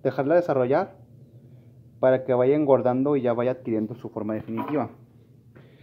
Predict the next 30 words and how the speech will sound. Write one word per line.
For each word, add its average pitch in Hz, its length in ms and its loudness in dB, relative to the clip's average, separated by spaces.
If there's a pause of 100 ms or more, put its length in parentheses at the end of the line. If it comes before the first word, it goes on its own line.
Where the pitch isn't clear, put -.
(240)
Así - 160 -20
que 143 120 0
ya 147 140 2
por 160 120 4
el 143 60 6
momento 135 260 2
esta 151 280 0
de-, 131 200 0
seguiré 123 440 0
que 147 420 0 (180)
continúe 123 840 -2
creciendo. 107 520 -6 (1700)
Y 123 100 -6
ya 143 100 4
al 151 80 2
menos 156 300 2
esta - 180 -2
ya 143 160 2
quedó. 160 360 4 (1600)
Aquí 120 200 -8
se 135 140 -4
ve 131 100 2
mejor 127 280 -2
el 123 80 0
diseño, 139 340 -2
es 151 40 2
lo 151 120 0
que 147 80 -2
le 123 80 2
decía, 117 380 0